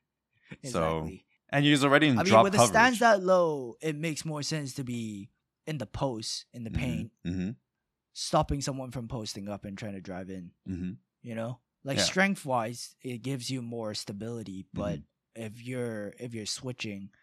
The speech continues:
Speaker 2: then that's not what you want.
Speaker 1: Yeah.
Speaker 2: 'Cause you need that mobility, you need that speed to cover up.
Speaker 1: Mm-hmm, exactly. So,
Speaker 2: Yeah.
Speaker 1: I don't think
Speaker 2: <laughs>
Speaker 1: like, I mean, Lopez only played, like, twenty-three minutes this game. So, but Portis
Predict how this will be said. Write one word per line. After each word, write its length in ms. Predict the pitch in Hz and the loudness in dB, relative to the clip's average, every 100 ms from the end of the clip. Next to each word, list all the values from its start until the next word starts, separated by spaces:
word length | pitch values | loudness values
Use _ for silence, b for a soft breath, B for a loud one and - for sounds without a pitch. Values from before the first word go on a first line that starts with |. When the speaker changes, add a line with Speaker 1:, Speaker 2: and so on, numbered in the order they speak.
| _ _ - | _ _ -10
Speaker 2:
then 460 | 123 113 104 101 | -6 -4 -4 -6
that's 240 | 104 107 - | -6 -6 -6
not 200 | 113 104 | -6 -6
what 140 | 104 | -8
you 80 | 98 | -10
want. 300 | 87 98 92 _ _ - | -10 -12 -14 _ _ -6
Speaker 1:
Yeah. 200 | 82 - _ _ _ | -6 -6 _ _ _
Speaker 2:
'Cause 160 | 131 113 | -10 -8
you 140 | 113 | -10
need 300 | 117 139 135 | -8 -8 -6
that 240 | 123 113 113 | -4 -6 -6
mobility, 500 | 110 110 107 104 104 | -10 -8 -10 -10 -10
you 160 | 101 | -12
need 300 | 95 104 101 | -14 -14 -12
that 160 | 98 98 | -10 -10
speed 260 | - 104 | -10 -12
to 80 | - | -12
cover 400 | - 101 92 92 | -14 -12 -10 -10
up. 160 | 95 - _ _ _ _ - | -10 -12 _ _ _ _ -12
Speaker 1:
Mm-hmm, 340 | 90 104 92 82 | -6 -4 -6 -8
exactly. 560 | 80 101 101 - 82 | -6 -2 -2 -2 -6
So, 380 | 78 101 90 82 - _ | -2 0 0 -2 -10 _
Speaker 2:
Yeah. 140 | 107 110 | 0 2
Speaker 1:
I 40 | |
don't 180 | 143 131 | 4 2
think 280 | 131 120 - | 0 0 -4
Speaker 2:
<laughs> 1000 | - - - - - _ _ _ _ 127 | -8 -10 -14 -18 -20 _ _ _ _ 6
Speaker 1:
like, 160 | 131 | 8
I 80 | 143 | 8
mean, 160 | 175 175 | 6 8
Lopez 380 | 196 196 175 | 6 6 2
only 180 | 151 139 | 2 0
played, 300 | - 92 95 | 0 0 2
like, 200 | 85 85 | 0 -2
twenty-three 480 | - 92 87 - 85 | -4 -4 -4 -2 -4
minutes 280 | 80 82 82 | -2 -6 -6
this 180 | 98 98 | -6 -4
game. 360 | 107 110 113 _ - | -4 -4 -6 _ -20
So, 540 | - 80 78 78 80 - | -8 -4 -2 -4 -6 -6
but 180 | 95 | -6
Portis 340 | - 139 147 | 0 2 2